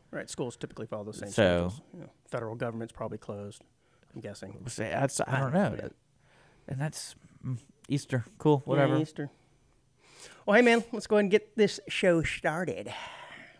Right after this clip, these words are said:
Speaker 2: All
Speaker 1: I
Speaker 2: right.
Speaker 1: gotta ask you, are you a Jeopardy guy? The show
Speaker 2: No.
Speaker 1: Jeopardy. You didn't like
Speaker 2: I do
Speaker 1: Jeopardy?
Speaker 2: not care.
Speaker 1: No?
Speaker 2: No.
Speaker 1: So I, I like Jeopardy, even though I, I know s-, just a small fraction of the answers to the
Speaker 2: Yeah.
Speaker 1: questions. I don't know why I enjoy it. I haven't watched it,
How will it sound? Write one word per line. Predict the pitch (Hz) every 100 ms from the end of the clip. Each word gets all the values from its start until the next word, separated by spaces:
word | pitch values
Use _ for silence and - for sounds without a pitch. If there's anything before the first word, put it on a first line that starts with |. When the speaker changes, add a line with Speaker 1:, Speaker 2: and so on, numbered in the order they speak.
| - _ _ _ _ -
Speaker 2:
All |
Speaker 1:
I | 110
Speaker 2:
right. | 156
Speaker 1:
gotta | 202
ask | 165 147 -
you, | 113 - 175
are |
you | 202 302
a | - -
Jeopardy | - 131 - 110 104 - -
guy? | - - _ _ _
The | 175
show | - 160
Speaker 2:
No. |
Speaker 1:
Jeopardy. | 127 110 82 60 - - _ _ _
You | 185
didn't | 185
like | 180
Speaker 2:
I | 185
do |
Speaker 1:
Jeopardy? | 185 196
Speaker 2:
not | 190 196 -
care. | - 60 57 - _
Speaker 1:
No? | 190 208 208 - - - - - - - -
Speaker 2:
No. | 117
Speaker 1:
So | 208 185 -
I, | 175 196 -
I | 240
like | 208 190
Jeopardy, | 151 131 131 147
even | 165
though | 175 170 165 - - -
I, | - -
I | 147
know | 151 151
s-, | - -
just | 160 - 127
a |
small | - - 131 117
fraction | - - 123 113 - 113 107
of | 123
the | 117 110
answers | 113 - -
to | 110
the |
Speaker 2:
Yeah. | -
Speaker 1:
questions. | 143 139 127
I | 131
don't | 139
know | 127
why | 120 117 110
I | 110
enjoy | 104 113
it. | 117
I |
haven't | 240 -
watched | 110 110 -
it, | -